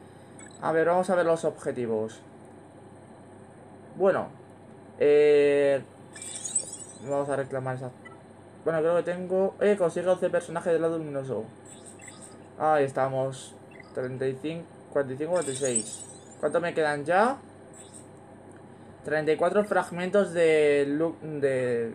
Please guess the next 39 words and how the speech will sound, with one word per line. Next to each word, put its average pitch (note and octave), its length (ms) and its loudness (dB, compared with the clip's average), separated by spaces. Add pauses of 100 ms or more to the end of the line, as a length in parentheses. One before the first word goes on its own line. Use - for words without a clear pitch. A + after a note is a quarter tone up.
(120)
bueno, B2+ 220 -10
de A#2+ 100 -6
este, A#2+ 220 -8
de, A2 480 -8 (1200)
¿de C#3+ 140 -4
cuál C#3+ 180 4
era? C3 260 2
De B2+ 280 -2
Darth B2+ 200 -4
Vader. A2+ 320 -4 (840)
Madre C#3+ 260 -4
mía. A#2+ 220 -10 (840)
Cada D3 220 4
vez F3+ 260 4
voy A#3 100 6
a A3 60 6
obtener, E3+ 540 0
cada, C#3 840 4 (440)
bueno, F3+ 160 0
me E3+ 100 0
falta D#3 200 0
muy F#3+ 80 0
poquillo F3+ 300 0
para C#3+ 120 0
obtener C3+ 380 -4
a B2 100 0
Darth A#2+ 220 -4
Vader. D3 300 -4 (1000)
Vamos G#3 280 4
a G3 80 4
ver G3+ 100 6
si G3 120 2
conseguimos F#3 600 0
al E3+ 160 0
verdugo E3 480 2
de F3 80 2
la D#3 140 4
Primera E3 420 2
Orden. A#2 340 2